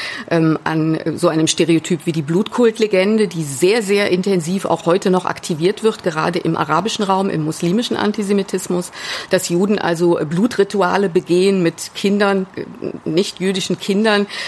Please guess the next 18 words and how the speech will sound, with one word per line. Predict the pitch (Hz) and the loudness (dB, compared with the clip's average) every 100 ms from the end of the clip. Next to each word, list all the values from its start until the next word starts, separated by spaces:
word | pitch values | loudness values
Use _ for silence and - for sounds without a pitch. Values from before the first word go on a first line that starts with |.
| - - | -8 0
ähm, | 180 180 175 170 - | 4 4 4 2 2
und | 170 156 | 0 0
sie | 175 180 | -2 0
für | - 180 | 2 2
rituelle | 180 - 165 175 | 2 2 2 2
Zwecke | - 160 160 170 151 | 0 -2 2 2 0
missbrauchen. | - 170 - - 147 147 151 147 - - - - | 0 -2 -2 -2 -2 -2 -4 -8 -8 -10 -12 -6
Es | 196 - | -2 0
hat | 196 202 | 0 2
nie | 214 277 | 4 4
in | 269 220 220 | 2 2 4
den | 214 | 2
z-, | - - | 0 -2
letzten | 190 - - | -2 -4 -6
zweitausend | - 165 - 170 180 165 | -4 -4 -2 -2 -2 0
Jahren | 165 170 170 | 0 -2 -4
auch | - | -4
nur | 180 | -6